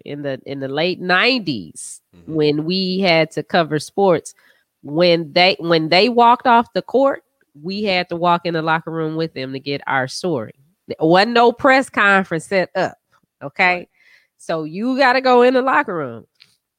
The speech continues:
Speaker 1: So, um, this was at Reunion Arena.
Speaker 2: Mm-hmm.
Speaker 1: I'll never forget it. And so I'm in the, um,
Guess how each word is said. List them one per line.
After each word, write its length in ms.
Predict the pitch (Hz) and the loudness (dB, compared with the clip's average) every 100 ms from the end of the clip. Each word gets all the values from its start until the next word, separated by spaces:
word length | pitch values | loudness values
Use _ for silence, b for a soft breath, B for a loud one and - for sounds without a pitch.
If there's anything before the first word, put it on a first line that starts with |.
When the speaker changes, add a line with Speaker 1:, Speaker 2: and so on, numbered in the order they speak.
| _ | _
Speaker 1:
So, 640 | - - 208 190 180 160 - | -10 -2 2 2 0 -6 -4
um, 640 | 175 175 160 143 117 117 _ _ | -2 0 -2 -4 -8 -18 _ _
this 320 | - 190 226 | -8 -6 -6
was 160 | 220 190 | -4 0
at 140 | 175 | 0
Reunion 520 | 165 165 170 202 233 | -2 -4 -4 -2 -4
Arena. 460 | 233 185 131 117 139 _ _ _ _ | -2 -2 -2 -8 -14 _ _ _ _
Speaker 2:
Mm-hmm. 200 | 87 87 131 _ _ _ _ _ _ - | -20 -20 _ _ _ _ _ _ _ -10
Speaker 1:
I'll 140 | - 156 | -6 -4
never 280 | 160 165 180 | -2 -4 -8
forget 400 | - 185 160 107 | -10 -4 -4 -4
it. 160 | 92 - | -10 -8
And 180 | 139 - | -8 -4
so 160 | 160 | 0
I'm 220 | 147 170 | 2 2
in 120 | 170 156 | -2 0
the, 220 | 139 98 | -2 0
um, 560 | 151 147 131 123 - | 0 0 0 -4 -10